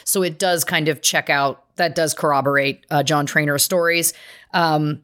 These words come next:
I will also just remind, he was twenty-one and she was fifteen, which was illegal.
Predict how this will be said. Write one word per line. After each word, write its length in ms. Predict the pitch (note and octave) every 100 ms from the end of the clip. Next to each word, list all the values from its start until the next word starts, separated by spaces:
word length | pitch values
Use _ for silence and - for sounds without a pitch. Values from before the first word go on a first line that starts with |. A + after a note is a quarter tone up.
| _ _
I 120 | - G#3
will 300 | B3 B3 A3
also 420 | G#3 G#3 G3 F#3+
just 280 | G3+ G#3 G3+
remind, 360 | F#3+ F3 E3+
he 100 | E3+
was 240 | F#3 G#3+ -
twenty-one 520 | A3+ G3+ F#3 F#3 F#3
and 200 | D#3 D3
she 220 | - G3
was 240 | F#3 F#3+
fifteen, 560 | - G3 - G#3 E3+ E3+
which 360 | E3 - - -
was 240 | D#3 E3
illegal. 480 | F3+ A3 E3+ C3+